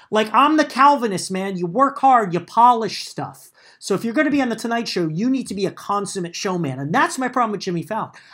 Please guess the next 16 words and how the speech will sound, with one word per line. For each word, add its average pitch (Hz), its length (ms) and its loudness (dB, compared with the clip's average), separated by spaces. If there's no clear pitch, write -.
I 330 80 2
don't 381 100 2
think 330 160 0
Jimmy 233 260 -2
Fa-, 214 220 0
I 254 60 2
really 370 240 4
don't 240 180 0
think 202 140 -6
Jimmy 196 220 -2
Fallon 214 340 0
is 143 100 -4
completely 185 460 -8
devoid 156 420 -4
of 139 100 -10
talent. 214 400 -12